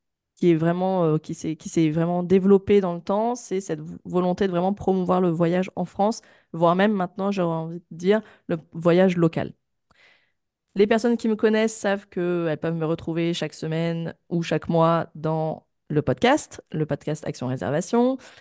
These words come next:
Également, euh, on a, on a fait le mois dernier le dixième Café Live. Donc, euh, donc, euh,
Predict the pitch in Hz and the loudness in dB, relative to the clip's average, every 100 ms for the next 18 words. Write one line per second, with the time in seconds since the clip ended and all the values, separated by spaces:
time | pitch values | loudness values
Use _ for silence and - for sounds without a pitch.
0 | _ - 208 202 202 202 208 208 208 - | _ 0 4 4 4 4 4 2 0 -4
1 | 156 156 151 151 151 131 165 160 160 - | -4 -2 -4 -4 -6 -6 -4 -4 -4 -4
2 | 175 170 170 - - 190 180 170 160 170 | -4 -2 -2 -2 0 0 2 0 0 -2
3 | 175 175 180 180 180 180 170 151 143 143 | 0 -2 -2 0 0 0 -2 -4 -4 -6
4 | 180 180 190 190 165 156 160 196 277 302 | -6 -2 -2 -2 -6 -4 0 0 0 -4
5 | _ _ _ _ _ _ _ - 160 147 | _ _ _ _ _ _ _ -8 -6 -6
6 | - 143 135 135 127 131 - - - _ | -2 -2 0 0 -2 -4 -8 -20 -20 _
7 | - 170 151 151 139 131 120 120 123 127 | -8 -4 -2 0 2 2 0 -2 -4 -8